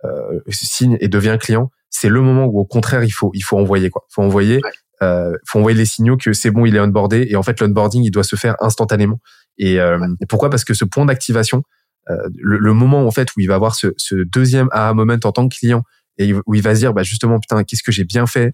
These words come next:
Speaker 1: de, de faire le choix, ce choix-là, d'avancer avec eux. Euh, j'ai, euh, j'ai, euh, je suis trop content. Et ben, il va être très, très corrélé à la rétention et à la, la durée, à la qualité de la relation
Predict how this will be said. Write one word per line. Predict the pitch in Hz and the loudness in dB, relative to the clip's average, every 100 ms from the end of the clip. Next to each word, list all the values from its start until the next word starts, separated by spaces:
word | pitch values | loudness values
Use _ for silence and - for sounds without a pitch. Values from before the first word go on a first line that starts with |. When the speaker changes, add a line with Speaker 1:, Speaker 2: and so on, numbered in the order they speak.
| - | -4
Speaker 1:
de, | 104 95 | -4 -4
de | 95 | -2
faire | 101 | 0
le | 98 | 0
choix, | - 110 95 | 2 0 0
ce | - | -2
choix-là, | 104 113 107 | -2 0 0
d'avancer | 107 101 113 117 | 0 0 -2 0
avec | 110 107 117 | 0 0 0
eux. | 131 - _ _ 92 | -2 -4 _ _ -4
Euh, | 90 | -4
j'ai, | 95 95 | -2 0
euh, | 92 90 85 | 2 2 0
j'ai, | 87 92 87 | -2 -2 -2
euh, | 82 | -2
je | - | -6
suis | - | -8
trop | - 131 | -4 -2
content. | 120 113 131 - _ _ | 0 0 -2 -6 _ _
Et | 95 | -4
ben, | 98 98 - | -2 -2 -4
il | 101 | -2
va | 98 | -2
être | - | -2
très, | - - | -4 -2
très | 147 139 | -2 -2
corrélé | 131 113 113 131 135 | 0 2 2 2 0
à | - | -2
la | 95 | -2
rétention | 95 104 113 - 131 - - | -2 -2 -2 -2 -6 -8 -2
et | 101 | 0
à | 98 - 92 | 0 0 -2
la, | 92 87 | 0 0
la | 87 95 | 0 -2
durée, | 90 117 123 | 0 0 2
à | 123 | 2
la | 98 | 0
qualité | - 117 123 113 127 _ - | 0 0 0 -2 -4 _ -4
de | 110 | 0
la | 107 | 2
relation | 101 110 104 120 | 2 0 0 -4